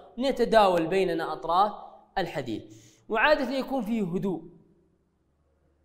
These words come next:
ولا، ويبتعد عن الخصومة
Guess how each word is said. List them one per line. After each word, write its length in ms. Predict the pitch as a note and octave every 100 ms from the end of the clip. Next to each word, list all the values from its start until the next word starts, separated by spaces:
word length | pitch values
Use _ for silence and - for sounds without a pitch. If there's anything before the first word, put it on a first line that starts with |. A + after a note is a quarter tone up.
| _ _ _ _ _ _ _ _ _ _ D#3
ولا، 340 | F#3+ G#3+ G3
ويبتعد 520 | F3+ F#3+ F#3+ F#3+ E3+
عن 120 | E3
الخصومة 840 | E3 - D3+ F#3 D#3 A#2 G#2 -